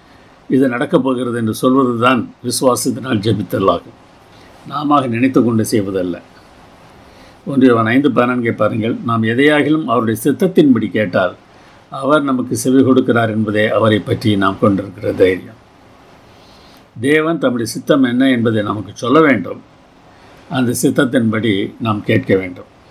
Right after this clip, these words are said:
ஏன்னா, விசுவாசம் என்பதை சரியாக புரிந்து கொள்ள வேண்டியது மிகவும் அவசியம்.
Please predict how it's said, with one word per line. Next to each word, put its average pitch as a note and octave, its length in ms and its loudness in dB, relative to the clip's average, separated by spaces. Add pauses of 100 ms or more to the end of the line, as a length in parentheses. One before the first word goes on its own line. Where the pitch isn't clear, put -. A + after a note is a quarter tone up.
(1120)
ஏன்னா, D3 120 -6
விசுவாசம் E3 600 2
என்பதை C3 320 0
சரியாக C3 480 2
புரிந்து C3+ 280 4
கொள்ள A#2+ 200 2
வேண்டியது G#2+ 340 0
மிகவும் A2 460 0
அவசியம். G#2 440 0